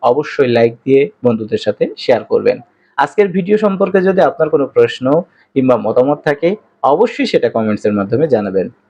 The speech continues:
নতুন কোনো ভিডিওতে নতুন কোনো বিষয় নিয়ে আবার আপনার সঙ্গে দেখা হবে, সেই প্রত্যাশা ব্যক্ত করে আজকের আলোচনা এ পর্যন্তই শেষ করছি। সে পর্যন্ত আপনি সুস্থ থাকবেন, ভালো থাকবেন, নিরাপদে থাকবেন।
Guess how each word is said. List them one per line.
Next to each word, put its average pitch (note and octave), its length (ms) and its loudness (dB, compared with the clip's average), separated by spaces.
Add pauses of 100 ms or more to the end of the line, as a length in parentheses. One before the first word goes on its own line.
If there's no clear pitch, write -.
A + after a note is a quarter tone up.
(200)
নতুন A#2+ 300 0
কোনো D3 180 0
ভিডিওতে C#3 560 2 (380)
নতুন B2 300 0
কোনো C#3 180 0
বিষয় A2+ 340 0
নিয়ে B2+ 220 0 (320)
আবার B2 240 2
আপনার C#3 300 -2
সঙ্গে A2 200 0
দেখা A2 300 0
হবে, C#3+ 200 2 (340)
সেই F#3 180 0
প্রত্যাশা B2 460 0
ব্যক্ত A2+ 320 0
করে D3 240 2 (200)
আজকের - 300 0
আলোচনা A#2+ 380 -2
এ B2+ 60 0
পর্যন্তই C#3+ 500 0
শেষ D3+ 160 -2
করছি। D3 340 -2 (360)
সে A3 140 2
পর্যন্ত A#2 420 -2 (260)
আপনি A2+ 240 -4
সুস্থ C#3+ 300 -4
থাকবেন, C#3 420 -2 (340)
ভালো B2+ 240 0
থাকবেন, A#2+ 420 0 (320)
নিরাপদে B2+ 460 2
থাকবেন। G2+ 380 -2